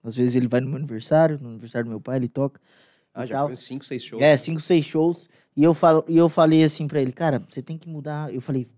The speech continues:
Speaker 1: "Cara, conversa com o Rodrigo." Ele falou, "Não, não vou falar com o cara, não."
Speaker 2: <laughs>
Speaker 1: "Ah, então eu vou mandar." Mandei. Falei, "Cara, ô, acho que você tem que mudar um pouco o repertório e tal, tá meio que manjado ali o, o show e tal."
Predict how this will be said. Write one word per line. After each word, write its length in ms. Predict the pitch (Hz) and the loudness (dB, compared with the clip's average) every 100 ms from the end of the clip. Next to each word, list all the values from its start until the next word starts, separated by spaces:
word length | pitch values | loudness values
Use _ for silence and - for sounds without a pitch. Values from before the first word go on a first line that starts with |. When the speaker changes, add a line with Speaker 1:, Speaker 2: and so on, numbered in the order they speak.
| _ | _
Speaker 1:
"Cara, 200 | 170 139 | -12 -12
conversa 360 | - 120 170 185 | -10 -2 -2 -2
com 120 | 220 | -6
o 40 | |
Rodrigo." 380 | 202 180 196 202 123 - _ _ | -4 0 0 -2 -6 -14 _ _
Ele 60 | 127 | -6
falou, 160 | 180 131 | -2 -2
"Não, 240 | 110 123 | -2 -10
não 100 | 120 | -16
vou 80 | 113 | -20
falar 180 | - 226 | -20 -20
com 100 | 285 | -20
o 40 | - | -20
cara, 240 | 302 320 | -20 -14
não." 180 | 214 196 | -14 -10
Speaker 2:
<laughs> 340 | 135 - 135 - _ _ _ _ - | -12 -12 -16 -16 _ _ _ _ -14
Speaker 1:
"Ah, 100 | - | -8
então 220 | - 190 | 0 2
eu 60 | 233 | 2
vou 100 | 269 | 0
mandar." 420 | 294 262 165 160 | 0 2 2 2
Mandei. 440 | 160 233 226 180 180 - - _ | -4 -4 2 2 2 -10 -20 _
Falei, 160 | 156 151 | -6 0
"Cara, 260 | 208 135 | 2 4
ô, 280 | 175 151 120 | 4 2 0
acho 240 | 117 156 - | -4 -4 -6
que 60 | - | -10
você 100 | 185 | -12
tem 140 | 196 | -12
que 80 | 202 | -12
mudar 220 | 185 170 | -6 -6
um 80 | 170 | -6
pouco 280 | 175 165 160 | -10 -10 -6
o 180 | 135 | -4
repertório 720 | 127 139 147 - 127 147 156 127 | -4 -4 -6 -8 -6 0 0 0
e 60 | - | -4
tal, 260 | 131 147 | -2 0
tá 120 | 135 | -2
meio 180 | 135 143 | -6 -8
que 100 | 147 | -8
manjado 540 | 147 131 120 131 131 127 | -6 -6 -2 -2 -2 -6
ali 240 | 123 135 | -6 -6
o, 160 | 127 117 _ _ _ _ _ _ _ - | -6 -12 _ _ _ _ _ _ _ -20
o 120 | 120 | -20
show 520 | - 131 147 160 143 | -6 0 4 4 4
e 40 | 123 | 0
tal." 420 | - 143 165 | 2 2 0